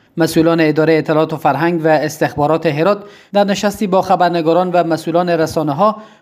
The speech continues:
قوانین جدید نشراتی حکومت را برای رسانه‌ها اعلام کردند. مولوی ثابت هروی، مسئول عملیات‌های روانی ریاست استخبارات هرات، با اعلام قوانین جدید هشت ماده‌ای نشراتی افزود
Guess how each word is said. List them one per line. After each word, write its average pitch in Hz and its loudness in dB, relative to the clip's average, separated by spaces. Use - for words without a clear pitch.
قوانین 185 0
جدید 170 0
نشراتی 170 0
حکومت 160 0
را 135 2
برای 160 0
رسانه‌ها 139 -2
اعلام 156 0
کردند. 92 -10
مولوی 175 2
ثابت 180 0
هروی، 175 0
مسئول 180 -2
عملیات‌های 170 0
روانی 170 0
ریاست 170 0
استخبارات 165 0
هرات، 165 0
با 190 2
اعلام 196 0
قوانین 185 0
جدید 160 0
هشت 165 -2
ماده‌ای 180 2
نشراتی 170 0
افزود 151 -2